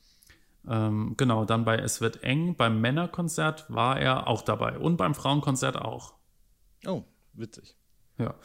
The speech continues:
Speaker 2: Lustige
Speaker 1: An-
Speaker 2: Sache.
Speaker 1: Genau, also der ist auf jeden Fall immer viel live gespielt worden, auch die komplette Attacke Royal Tour,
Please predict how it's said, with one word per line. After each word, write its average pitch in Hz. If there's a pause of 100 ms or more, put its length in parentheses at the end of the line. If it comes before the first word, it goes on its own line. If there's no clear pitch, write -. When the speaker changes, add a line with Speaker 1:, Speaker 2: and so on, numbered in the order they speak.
Speaker 2:
Lustige 120
Speaker 1:
An- 110
Speaker 2:
Sache. 95 (460)
Speaker 1:
Genau, 113
also 123
der 147
ist 143
auf 139
jeden 156
Fall 151
immer 151
viel 175
live 151
gespielt -
worden, 143
auch 120
die 123
komplette 123
Attacke 117
Royal 120
Tour, 147